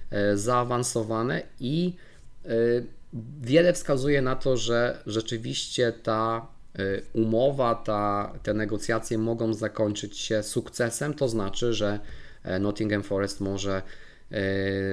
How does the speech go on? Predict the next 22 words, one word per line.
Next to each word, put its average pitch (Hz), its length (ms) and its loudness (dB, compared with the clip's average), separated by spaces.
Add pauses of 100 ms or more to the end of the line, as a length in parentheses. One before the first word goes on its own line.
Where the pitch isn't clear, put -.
(180)
podpisać 110 720 -4
umowę 101 360 2
ze 104 140 -2
Szwajcarem. 123 800 2
E, 104 280 2
Remo 117 220 4
F-, 117 300 -8
Freuler, 117 640 4
e, 113 60 0 (720)
siedem 120 400 0
lat 107 240 0
spędził 92 540 -4
w - 180 -14 (260)
Bergamo, 113 540 0
w - 80 -14
tym 101 160 -4
czasie 101 400 -2
rozegrał 95 480 -2
dwieście 110 600 0
pięćdziesiąt 101 540 -2
dziewięć 90 460 -2
spotkań, 113 560 -2